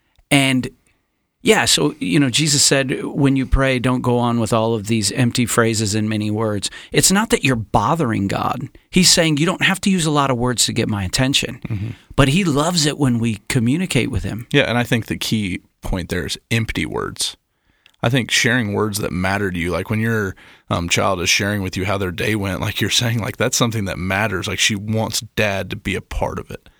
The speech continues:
Speaker 1: Oh,
Speaker 2: And
Speaker 1: I
Speaker 2: I
Speaker 1: love
Speaker 2: think
Speaker 1: it.
Speaker 2: that that empty phraseness is something where it's like, I'm, it's this desire to be impressive, I think
Speaker 1: Mm.
Speaker 2: is what, the way I see it and read that text. And so I think that when you come to God with what matters to you,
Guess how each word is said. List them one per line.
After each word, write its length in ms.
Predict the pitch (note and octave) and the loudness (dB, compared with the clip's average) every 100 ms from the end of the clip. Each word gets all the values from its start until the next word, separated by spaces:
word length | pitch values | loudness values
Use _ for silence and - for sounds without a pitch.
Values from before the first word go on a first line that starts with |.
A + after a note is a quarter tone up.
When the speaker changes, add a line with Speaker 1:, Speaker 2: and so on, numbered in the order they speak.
| _ - | _ -2
Speaker 1:
Oh, 200 | A#2 F#2+ | 0 2
Speaker 2:
And 80 | |
Speaker 1:
I 80 | A2+ | 2
Speaker 2:
I 20 | G#2 | 2
Speaker 1:
love 120 | A2 | 2
Speaker 2:
think 120 | A#2+ | 2
Speaker 1:
it. 20 | |
Speaker 2:
that 140 | A2+ F#2+ | 0 2
that 220 | A#2 - | 0 2
empty 320 | A#2+ C3+ A#2+ | 0 0 0
phraseness 580 | G#2+ G#2+ G#2 G2+ G2+ F#2 | 0 -2 0 -2 -2 -2
is 120 | F#2 | 0
something 380 | - G#2 G2 G2 | 0 0 -4 -4
where 160 | F#2 F2 | -2 -2
it's 120 | D2+ | -2
like, 220 | F2+ D2+ - - - - | -2 -4 -12 -20 -18 -4
I'm, 220 | G2 G#2 - | -2 -2 -2
it's 200 | - - | 0 0
this 180 | A#2+ A#2 | 0 0
desire 520 | G2 A2 G2+ A2+ A2 | 0 0 2 2 2
to 100 | - | 0
be 120 | G#2+ G#2 | -2 -2
impressive, 760 | F#2+ - - - D#2+ - - - | -2 -4 -2 -2 -4 -12 -14 -4
I 80 | A2 | -2
think 220 | G#2+ G#2 | 0 0
Speaker 1:
Mm. 20 | |
Speaker 2:
is 80 | F#2 | -2
what, 160 | G2 - A2 | -2 -4 -2
the 80 | G#2 | -2
way 180 | G2 F#2 | 0 0
I 220 | F2 F2 | 0 0
see 220 | - F#2+ | 0 0
it 120 | F2 | -2
and 160 | G2 G2 | -4 -4
read 200 | G2+ F#2 | -4 -4
that 180 | G2 - | -4 -2
text. 340 | - D#2+ - | -2 0 -2
And 100 | F#2+ | 0
so 140 | - F2+ | 0 -2
I 80 | |
think 260 | - G#2+ - | -2 -4 -2
that 240 | G#2 D#2 - _ _ - - - | -4 -4 -8 _ _ -20 -18 -4
when 160 | G#2+ | -2
you 160 | A2 C3+ | 2 2
come 240 | - D3+ | 2 0
to 60 | C3 | 0
God 260 | G#2+ G#2 G2+ | 0 -2 -4
with 140 | G2+ | -2
what 120 | A2+ | -2
matters 520 | F2+ F2+ E2+ F#2 G#2 | -2 -4 -2 -2 -2
to 100 | - | -2
you, 360 | G#2+ A2 A2+ | 0 -2 -2